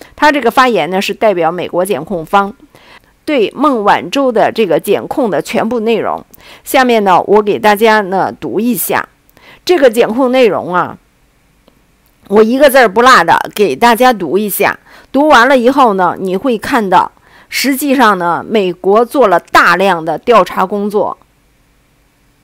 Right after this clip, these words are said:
这个华为啊，他们还确实是呢，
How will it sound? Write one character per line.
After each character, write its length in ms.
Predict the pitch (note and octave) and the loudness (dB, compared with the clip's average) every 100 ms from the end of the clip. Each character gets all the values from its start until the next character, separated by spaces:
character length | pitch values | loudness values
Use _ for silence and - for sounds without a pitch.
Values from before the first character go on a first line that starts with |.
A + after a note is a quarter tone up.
| _ _ _ _ | _ _ _ _
这 140 | D#4 | -2
个 220 | B3+ G#3+ A3 | 4 4 4
华 260 | B3 C#4+ | 4 6
为 260 | C#4+ G3 A#3+ | 4 4 4
啊， 280 | A#3+ F3+ F3+ | 4 2 0
他 200 | C4+ B3 | -2 -2
们 220 | F#3+ F#3 | -2 -2
还 220 | A3+ A3 | 0 -2
确 340 | A#3 - C#4 | -2 -2 0
实 240 | A3 G#3+ G#3+ | 0 -2 -4
是 280 | G#3+ B3+ G3 | -2 -2 -2
呢， 300 | E3+ D#3 | -2 -4